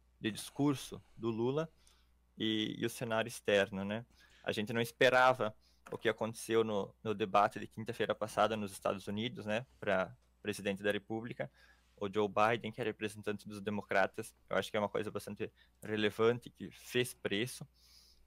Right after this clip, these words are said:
eh, teve um desempenho bastante ruim, e isso colocou o Donald Trump como grande favorito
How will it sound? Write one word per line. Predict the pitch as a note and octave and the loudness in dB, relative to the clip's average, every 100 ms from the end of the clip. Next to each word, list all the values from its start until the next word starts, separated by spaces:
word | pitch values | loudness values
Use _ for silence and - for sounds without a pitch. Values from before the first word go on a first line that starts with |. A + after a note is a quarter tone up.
| - G#2 | -12 -2
eh, | G2+ G2 | 0 2
teve | A2 A2 | 2 2
um | |
desempenho | G#2+ G#2 G#2+ A2 A2 | 0 -2 -2 -2 -2
bastante | G#2+ A2+ G#2+ | -4 -4 -6
ruim, | A2 G#2 A2 C#3 - _ _ _ | -6 -4 -4 -6 -10 _ _ _
e | A2 | -10
isso | G#2+ A2+ | -10 0
colocou | A2 G#2+ A2 | 0 2 2
o | |
Donald | A2 A#2 A2 | 2 -2 0
Trump | A2 A#2 | 0 0
como | - A2 | -6 -6
grande | G#2+ A2+ A#2 | -2 -2 0
favorito | A2 G#2+ G#2+ A2+ A2 G#2 | -4 -4 -4 -4 -6 -10